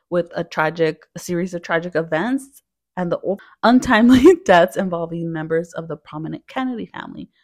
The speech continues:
one of the most influential political families in American history. The curse gained notoriety due to the high number of family members who faced premature deaths, often in shocking or tragic circumstances.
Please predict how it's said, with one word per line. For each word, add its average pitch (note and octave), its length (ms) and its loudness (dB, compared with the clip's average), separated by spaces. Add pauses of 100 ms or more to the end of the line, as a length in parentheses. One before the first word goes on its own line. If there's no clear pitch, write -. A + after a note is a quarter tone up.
(340)
one G3 160 -2
of G3 80 -4
the G3 80 -2
most E3+ 340 -6
influential A3 680 -4 (260)
political E3+ 500 0
families D#3 480 -8
in F3 120 -10
American E3 500 -8
history. - 560 -18 (800)
The F3 80 -2
curse F3 540 -6
gained D#3+ 420 -6
notoriety E3+ 840 -2
due F3+ 200 -10
to F3 140 -12
the F3 100 -4
high F#3 260 -6
number F3+ 380 -4
of - 160 -8
family F3+ 340 -6
members D#3+ 420 -6 (320)
who G3 100 -2
faced E3+ 340 -6
premature G3 640 -6
deaths, - 400 -8 (300)
often F3+ 340 -4
in E3 140 -6
shocking F3 520 -8
or F3+ 100 -10
tragic E3 540 -8
circumstances. - 920 -12